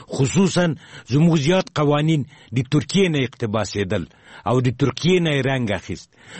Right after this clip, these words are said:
د افغانستان لومړنی اساسي قانون سره له دې چې لومړنی اساسي قانون و، لیکن درې اویا مادې یې درلودې. په دو کې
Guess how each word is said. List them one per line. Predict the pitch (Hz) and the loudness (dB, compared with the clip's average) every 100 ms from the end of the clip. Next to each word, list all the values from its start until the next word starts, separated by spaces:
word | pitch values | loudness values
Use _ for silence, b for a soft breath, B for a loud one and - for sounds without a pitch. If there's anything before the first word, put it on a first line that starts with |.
| B - | B -2
د | 135 | 2
افغانستان | 143 - 147 151 - 202 208 185 | 2 0 0 0 0 2 4 4
لومړنی | 170 160 160 196 196 | 2 2 2 2 2
اساسي | 160 147 139 151 | 0 -2 -2 -6
قانون | - 131 127 113 90 B B | -4 -2 0 -2 -4 B B
سره | - - 131 175 | -6 -2 0 2
له | 170 | 2
دې | 147 143 | 0 -2
چې | 131 | 0
لومړنی | 131 131 127 151 190 170 | 0 2 2 2 2 0
اساسي | - 131 110 127 | -2 -4 -4 -6
قانون | - 110 110 101 | -4 -2 -2 -2
و، | 80 B B B B - | -6 B B B B -2
لیکن | 135 147 143 | 0 0 0
درې | 127 185 | 2 2
اویا | 180 165 160 | 2 2 2
مادې | 147 135 120 160 | 0 0 0 2
یې | 175 | 2
درلودې. | 143 151 160 160 135 139 113 B B B B - | 0 0 2 2 0 -2 -4 B B B B -2
په | |
دو | 139 165 202 | 2 4 4
کې | 160 117 95 - | 2 -4 -8 -10